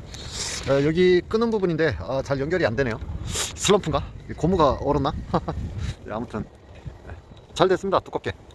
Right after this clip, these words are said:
예, 여기서부터 시작해서 쭉 가서, 예, 여기서 끊고, 예, 또 여기서 시작해서, 예, 여기서 끊고, 예, 몇 번 한 거예요. 예, 한 두세 번에 걸쳐가지고, 예, 여기는 한 두 번에 걸쳐서 쏘고, 예, 이리저리 막 문대놓고 두께를 올리기 위해서 또 쏘고,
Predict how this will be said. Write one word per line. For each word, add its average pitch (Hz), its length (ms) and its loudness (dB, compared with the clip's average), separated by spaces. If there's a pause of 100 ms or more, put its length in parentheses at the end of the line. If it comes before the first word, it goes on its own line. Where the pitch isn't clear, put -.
(180)
예, 101 80 -6 (500)
여기서부터 131 400 -2
시작해서 165 500 2 (360)
쭉 151 160 -8 (100)
가서, 160 400 -2 (600)
예, 98 320 -8
여기서 113 220 -6
끊고, 175 360 0 (280)
예, 95 240 -6
또 117 120 -6
여기서 120 240 -4
시작해서, 147 520 0 (600)
예, - 60 0
여기서 113 180 -2
끊고, - 260 -2 (460)
예, 120 100 0
몇 147 160 6
번 233 120 4
한 208 60 4
거예요. 202 240 4 (100)
예, 143 40 -2 (200)
한 147 180 -4
두세 160 200 4
번에 220 160 4
걸쳐가지고, 160 480 4 (400)
예, 127 340 4
여기는 180 220 8
한 175 120 6
두 - 100 -2
번에 202 160 8
걸쳐서 175 320 4
쏘고, 220 400 6 (200)
예, 117 80 4
이리저리 156 320 4
막 135 140 0
문대놓고 156 440 6 (240)
두께를 208 260 8
올리기 143 260 6
위해서 131 180 6
또 165 120 0
쏘고, 202 380 6